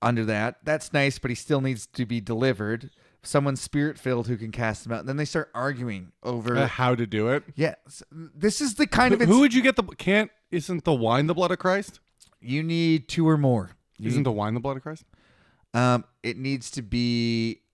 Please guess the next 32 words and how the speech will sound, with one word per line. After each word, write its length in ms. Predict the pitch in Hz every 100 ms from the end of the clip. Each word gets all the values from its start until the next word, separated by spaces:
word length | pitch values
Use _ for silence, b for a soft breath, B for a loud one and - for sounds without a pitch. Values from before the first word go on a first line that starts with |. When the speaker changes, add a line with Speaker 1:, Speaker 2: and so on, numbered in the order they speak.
| _
Speaker 1:
there 160 | 120 120
needs 260 | 123 120 -
to 40 |
be 100 | 123
a 40 |
ceremony 520 | 110 - 107 107 101 98
performed 500 | 95 - 101 95 92
over 260 | 80 73
it. 100 | 76 - _
Speaker 2:
Does 100 | 113
Speaker 1:
You 40 | 107
Speaker 2:
that 60 | 120
happen 280 | 117 113 107
every 160 | 104 107
Sunday 260 | 113 107
at 60 | 104
church? 260 | - 107 -
Speaker 1:
It 180 | 117 98
does. 580 | 131 151 113 123 139 - _ _ _ _
So 440 | - - 110 101 -
there's 260 | 117 107 95
that. 460 | 117 107 107 - - b b b b b -
Um, 540 | 131 135 139 139 131 - -
Speaker 2:
Hey, 200 | 254 247
by 140 | 196
the 80 | 190
way, 220 | 175 143
I'm 120 | 151 175
gonna 120 | 202
pop 300 | - 175 175
into 120 | 175
church. 440 | - 165 190 -